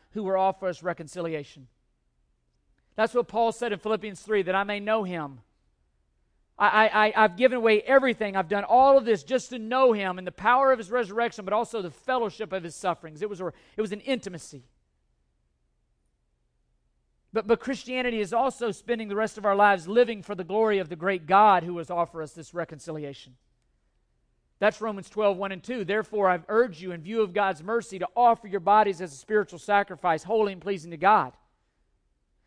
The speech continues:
And do not be conformed to this world any longer, but be transformed by the renewing of your mind, so that you may prove what the will of God is, that which is good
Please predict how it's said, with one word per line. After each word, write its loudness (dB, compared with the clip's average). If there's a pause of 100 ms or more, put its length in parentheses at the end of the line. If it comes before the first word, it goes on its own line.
And -12
do -6
not 2
be -6
conformed -2
to -14
this -8
world -2
any -6
longer, -4
but -4
be -8
transformed -6
by 0
the -6
renewing -8
of -8
your -4
mind, -2
so -8
that -6
you -8
may -4
prove -8
what -2
the -10
will -2
of -8
God 6
is, -4
that 0
which -6
is -16
good 2